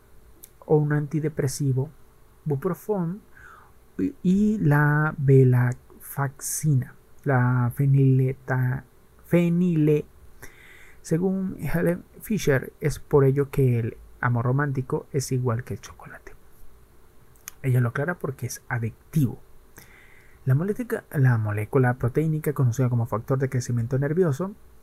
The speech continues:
pres-, eh, N G F, presenta niveles elevados como las, cuando las personas se enamoran por primera vez, aunque se vuelve a sus niveles previos al cabo de un año, más o menos.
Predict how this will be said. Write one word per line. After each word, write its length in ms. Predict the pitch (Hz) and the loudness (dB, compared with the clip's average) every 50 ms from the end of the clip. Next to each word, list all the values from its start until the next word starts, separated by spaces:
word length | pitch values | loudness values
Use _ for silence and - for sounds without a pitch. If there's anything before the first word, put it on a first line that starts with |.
| - - - | -20 -16 -8
pres-, 260 | 170 175 170 160 - - - | -6 -4 -4 -4 -8 -10 -6
eh, 240 | 151 139 123 117 - | -2 -2 0 0 0
N 280 | 135 147 165 170 143 - | 0 -2 0 -2 -2 0
G 300 | - 156 143 127 120 - - - - - | 2 2 2 2 2 -2 -6 -14 0 0
F, 400 | 185 147 - - 147 147 165 - - - | 0 0 2 -2 -6 -6 -6 -8 -10 -4
presenta 480 | - 165 151 - 202 202 196 190 208 202 | -2 -2 -2 -2 -4 -6 -6 -4 -4 -2
niveles 380 | 190 165 143 135 147 139 - 151 | 0 0 2 2 0 0 0 0
elevados 460 | 135 127 120 120 120 135 143 135 - | 0 0 0 2 0 0 -2 -4 -4
como 220 | - 151 131 117 | -4 -2 -2 -2
las, 120 | 110 - - - - - - - _ - - _ - - - - - | -2 -4 -8 -12 -20 -20 -20 -20 _ -20 -20 _ -20 -20 -20 -20 -18
cuando 260 | - - 113 110 110 | -10 -8 -4 -2 -2
las 120 | 107 - - | -2 -2 -2
personas 460 | - 170 156 - - 165 156 151 139 | -2 -4 -4 -2 -2 -2 -2 -2 -2
se 80 | - 156 | -2 -2
enamoran 360 | 131 120 117 117 117 117 113 | -2 0 0 0 0 0 0
por 160 | - - 120 | 0 -2 -2
primera 300 | - 120 113 110 110 113 127 | -2 -4 -4 -2 -2 -2 0
vez, 240 | 147 139 135 - - - - - - - - - - - - - - - - - | 0 -2 -2 -6 -12 -18 -20 -20 -20 -20 -20 -20 -20 -20 -20 -20 -20 -20 -20 -8
aunque 300 | - 151 147 147 165 156 | -6 -4 -4 -2 -2 -4
se 120 | 135 - 156 | -4 -2 -4
vuelve 480 | 143 147 147 143 147 147 156 - - - | -2 -2 -2 0 0 -2 -4 -4 -8 -6
a 100 | - 131 | -6 -4
sus 160 | - 143 135 | -2 0 0
niveles 340 | 123 123 131 135 135 131 131 | 0 0 0 0 0 -2 -4
previos 500 | - - 160 147 139 147 147 151 139 - - | -2 0 2 2 2 2 0 -2 -4 -6 -6
al 140 | 160 135 127 | -4 -4 -2
cabo 320 | - 135 127 123 131 123 | 0 0 0 2 2 2
de 140 | 117 127 117 | 2 2 0
un 240 | 113 113 113 110 - - - - - - | 0 0 -2 -4 -6 -8 -14 -20 -20 -8
año, 480 | - 123 120 117 113 110 110 107 104 - - - - - - | -4 -2 -2 0 0 -2 -4 -6 -8 -12 -16 -20 -20 -8 -4
más 380 | 127 117 107 101 - - - | 0 0 0 0 -2 -2 -4
o 80 | 107 104 | -4 -4
menos. 460 | 98 92 87 - 127 - - - - | -4 -4 -8 -8 -12 -14 -18 -20 -20